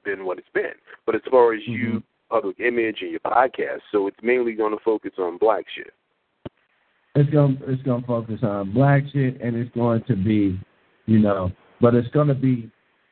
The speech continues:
Speaker 2: it's gonna be militant, but yet Mister Rogers at the same time. And I, you know, that's, that's the, that's the,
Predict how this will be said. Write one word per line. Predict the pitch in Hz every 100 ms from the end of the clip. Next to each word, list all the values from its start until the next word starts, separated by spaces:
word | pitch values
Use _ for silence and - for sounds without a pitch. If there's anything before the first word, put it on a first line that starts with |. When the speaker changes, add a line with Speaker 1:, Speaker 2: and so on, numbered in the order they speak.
| _ _
Speaker 2:
it's | 131 131
gonna | 151 147
be | 135
militant, | 127 147 156 143 147 143 131
but | 127 104
yet | 131 131 135 _ _ _ _ -
Mister | 123 139 139 120
Rogers | 135 135 127 113 104
at | 113 98
the | 110
same | 123 113 101 95
time. | 131 110 98 95 - _ _
And | 107
I, | 120 123
you | 127 135
know, | 123 113
that's, | 135 143 143 _ -
that's | 139 147 143
the, | 123 135
that's | 131 131 -
the, | 117